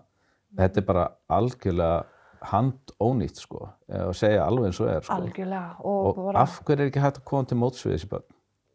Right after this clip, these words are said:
Speaker 1: sem þurfa, sko, virkilega mikið á þess að halda?
Speaker 2: Sko, hérna, nú, nú þekki ég ekki nema bara það sem þú ert að segja mér, sem sagt, akkúrat þetta dæmi, en
Speaker 1: Já,
Speaker 2: það
Speaker 1: já.
Speaker 2: er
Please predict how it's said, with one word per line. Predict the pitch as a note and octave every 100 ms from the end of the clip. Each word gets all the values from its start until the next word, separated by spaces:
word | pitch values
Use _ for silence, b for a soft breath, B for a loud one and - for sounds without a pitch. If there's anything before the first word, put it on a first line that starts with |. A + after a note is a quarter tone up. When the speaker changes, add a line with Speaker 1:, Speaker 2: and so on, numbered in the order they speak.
| _ _ _ -
Speaker 1:
sem | A2+
þurfa, | A2 A#2 G#2 F2+ - -
sko, | - F#2+ G#2+
virkilega | D3+ D3+ - - F2+ E2+
mikið | F#2 F2 D#2+
á | D#2
þess | F2
að |
halda? | D2+ - - _ _ _ _ _ _
Speaker 2:
Sko, | - - B3 A#3 A3 - _ _ _ - - _ -
hérna, | F#3+ G#3 G#3 G3+ G3 G3 G3+ _
nú, | G#3 G#3+ - _ _ _
nú | G#3 G3+
þekki | C4 C4 A#3
ég | A3
ekki | G#3+ - G#3
nema | A#3 A3+ G#3
bara | G#3 G3
það | G#3
sem | G3+ F#3+
þú | G#3
ert | G3+ G3+
að | G3
segja | G3+ F#3+
mér, | F#3+
sem | F#3+ F#3+
sagt, | F#3+
akkúrat | G3+ - F#3+ F#3+
þetta | A3+ A3+ A3 G#3+
dæmi, | A3+ G3+ F3 F#3
en | - G#2+
Speaker 1:
Já, | F2+
Speaker 2:
það | D#2+
Speaker 1:
já. | A3 B3 D#4
Speaker 2:
er | D#4+